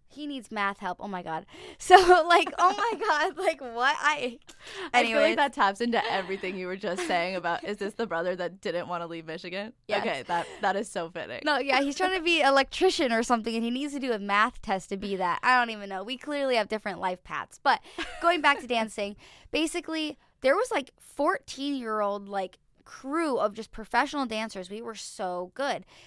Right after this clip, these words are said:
Speaker 1: So we were all proteges. And then if you're, like, really good by the end of the year, there's, like, a huge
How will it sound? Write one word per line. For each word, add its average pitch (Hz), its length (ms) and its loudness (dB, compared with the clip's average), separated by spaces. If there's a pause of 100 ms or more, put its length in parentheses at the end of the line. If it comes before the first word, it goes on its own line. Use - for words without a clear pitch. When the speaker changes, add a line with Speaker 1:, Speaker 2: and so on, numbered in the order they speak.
(100)
Speaker 1:
So 262 200 -4
we 247 180 -6
were 285 140 -6
all 214 220 0
proteges. 196 760 -8 (260)
And 240 160 -4
then 240 80 -4
if 240 160 -10
you're, 254 140 -4
like, 220 300 -4
really 208 440 -10
good 233 240 -6
by 196 160 -2
the 196 140 -8
end 202 160 -8
of 196 80 -10
the 190 80 -6
year, 180 320 -8
there's, 190 240 -8
like, 190 200 -8
a 170 180 -4
huge 247 680 -8